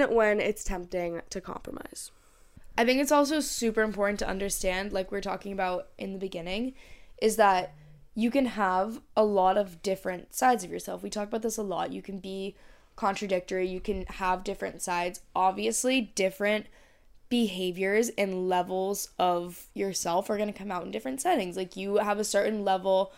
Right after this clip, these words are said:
Speaker 2: of behavior and professionalism and way of presenting yourself at work, and you have a s-, different level when you're just, like,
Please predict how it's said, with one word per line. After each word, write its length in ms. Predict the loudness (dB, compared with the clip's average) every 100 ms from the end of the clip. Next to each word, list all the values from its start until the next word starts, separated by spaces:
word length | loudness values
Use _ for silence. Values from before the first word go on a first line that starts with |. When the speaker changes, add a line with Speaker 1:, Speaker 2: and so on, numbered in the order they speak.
| -20 -6 4
Speaker 2:
of 320 | 6 4 -2 -12 -20 -20 -2
behavior 580 | 4 6 4 4 4 4
and 220 | 4 -2
professionalism 920 | -6 -2 -2 -2 -4 -4 -4 -4 -6 -6
and 300 | -6 -8 -12 -18 -20 2
way 260 | 6 8
of 80 | 6
presenting 440 | 0 -2 -4 -4 -6
yourself 420 | -4 -2 -4 -4
at 180 | -4 2
work, 360 | 6 6 4 -4
and 140 | -4
you 80 | -4
have 120 | -4
a 40 |
s-, 180 | -8 -10 -4
different 340 | -4 -2 -2
level 320 | -2 2 2 0
when 180 | -2
you're 120 | -4 -4
just, 240 | -6 -2
like, 240 | -4 -4